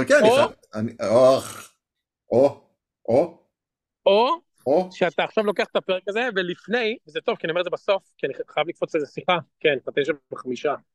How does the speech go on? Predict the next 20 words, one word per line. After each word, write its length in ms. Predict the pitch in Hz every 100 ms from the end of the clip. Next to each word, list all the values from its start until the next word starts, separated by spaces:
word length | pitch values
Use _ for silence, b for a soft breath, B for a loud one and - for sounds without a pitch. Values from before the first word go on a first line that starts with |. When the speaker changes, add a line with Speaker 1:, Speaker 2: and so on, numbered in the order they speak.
| _ _ _ _
Speaker 2:
לפני 420 | - 147 175 196 208
שאתה, 600 | 233 170 196 175 160 165
לפני 340 | 143 - 165 180
שאתה 420 | 196 - 175 156
זה, 300 | 139 180 170 143 _ _ _ _ _ _
לפני 200 | 151 180
שאתה 180 | - 208
מכניס 380 | 175 - 185 180
אותו, 520 | 185 175 160 156 147
מעלה 160 | 143 160
אותו 140 | 170
לפייסבוק, 500 | 151 220 226 196 190
אתה 120 | -
לוקח 200 | 139 - 160
אותו 120 | 185
לתוכנת 360 | 151 - 160 165
העריכה 280 | 131 165
שלך, 200 | 170 - 208
ואתה 200 | 165 -
לוחש 640 | 127 120 165 196 - - -